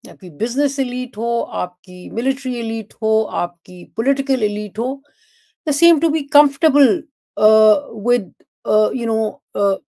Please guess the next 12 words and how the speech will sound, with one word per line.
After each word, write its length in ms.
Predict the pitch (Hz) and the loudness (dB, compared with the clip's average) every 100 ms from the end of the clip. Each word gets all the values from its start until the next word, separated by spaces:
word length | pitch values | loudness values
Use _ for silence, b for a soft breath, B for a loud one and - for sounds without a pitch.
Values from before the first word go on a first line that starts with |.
| _ _ _ _ _ _ _ - | _ _ _ _ _ _ _ 0
putting 420 | 262 277 262 240 | 2 4 4 2
responsibility। 1000 | 214 214 - 214 220 240 202 214 208 165 - _ | -4 -6 0 0 0 0 2 2 0 -8 -16 _
दूसरी 320 | 196 240 - 359 | -12 -6 -2 0
बात 260 | 370 370 | 0 -2
ये 120 | 359 | -4
कि 120 | 381 466 | -4 -6
आपका 300 | 339 - 330 | -6 -2 -2
माहौल 640 | 208 185 160 180 247 320 | 0 -2 2 4 6 4
खराब 400 | 277 240 196 175 | 2 2 4 2
हो 80 | 160 | -4
गया 240 | 151 175 | -4 -4
मार। 360 | 160 185 233 | -4 -4 -4